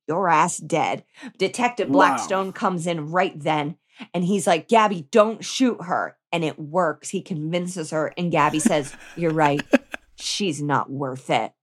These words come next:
Speaker 1: <gasps> They handcuff Brooke, and they lead that biatch away.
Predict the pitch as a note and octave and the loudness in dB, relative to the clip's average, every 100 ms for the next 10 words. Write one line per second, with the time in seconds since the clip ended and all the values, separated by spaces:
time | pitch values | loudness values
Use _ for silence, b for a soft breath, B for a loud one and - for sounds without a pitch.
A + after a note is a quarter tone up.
0 | _ A#3+ F#4+ F#4+ E4 C#4+ C#4+ C#4 A#3 - | _ -2 0 2 2 0 -2 -6 -8 -2
1 | E3+ F#3 G#3+ G#3+ G#3 A3+ F3+ F3 F3+ F#3+ | 0 2 0 0 2 4 4 2 0 2
2 | F#3+ C#3+ B2+ - E3 F3 D#3 D3 D3 D3+ | 2 -4 -6 -8 -4 -4 0 0 0 -2
3 | C3+ C#3+ C#3+ C#3 - E3 C3+ A#2 G#2 A#2+ | -4 0 0 -2 -4 -6 -4 -4 -4 -8